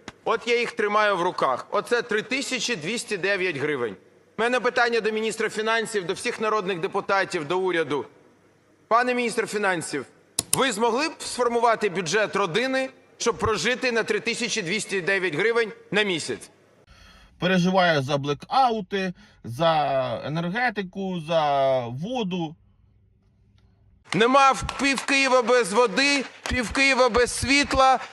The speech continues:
Speaker 1: Ткаченка, все гаразд. Оцю свічку. Ви знаєте, саме головне, щоб така свічка не стала головним джерелом світла для мільйонів українців цієї зими.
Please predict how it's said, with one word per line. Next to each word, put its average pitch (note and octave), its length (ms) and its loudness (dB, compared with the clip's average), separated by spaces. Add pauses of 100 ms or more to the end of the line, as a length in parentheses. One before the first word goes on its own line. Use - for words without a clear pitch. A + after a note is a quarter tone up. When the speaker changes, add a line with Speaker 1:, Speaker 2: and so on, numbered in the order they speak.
Speaker 1:
Ткаченка, C4+ 640 2
все C4+ 300 2
гаразд. A3+ 480 6 (1160)
Оцю A3 400 -2
свічку. F3+ 680 -4 (920)
Ви F#3+ 80 -4
знаєте, C#4+ 280 4
саме C4 280 4
головне, C4 440 4
щоб A#3+ 260 0
така B3+ 320 0
свічка A#3+ 600 -4
не G3 140 -2
стала B3+ 480 4
головним B3 480 2
джерелом B3 420 2
світла A#3+ 460 -4
для G3 140 -2
мільйонів A#3 500 0
українців A#3 500 -2
цієї G#3 360 -2
зими. D#3 340 -6